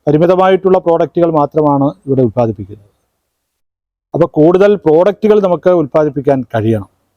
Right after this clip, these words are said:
അതിൻ്റെ സാധ്യതകൾ കണ്ടെത്താൻ കഴിയണം. നിലവിലുള്ള, ആ, പല മെഷീനറികളും പ്രോപ്പറായി നമുക്ക്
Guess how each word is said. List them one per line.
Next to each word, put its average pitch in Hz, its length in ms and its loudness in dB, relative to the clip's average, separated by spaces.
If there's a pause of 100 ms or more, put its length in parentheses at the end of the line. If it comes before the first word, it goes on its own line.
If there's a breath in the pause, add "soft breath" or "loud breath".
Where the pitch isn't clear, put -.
(120)
അതിൻ്റെ 147 300 0
സാധ്യതകൾ 143 440 0 (300)
കണ്ടെത്താൻ 120 400 -4
കഴിയണം. 95 280 -14 (1400)
നിലവിലുള്ള, 175 420 2 (500)
ആ, 165 60 2 (260)
പല 165 140 2 (720)
മെഷീനറികളും 175 600 0 (340)
പ്രോപ്പറായി 170 500 0
നമുക്ക് 160 260 -2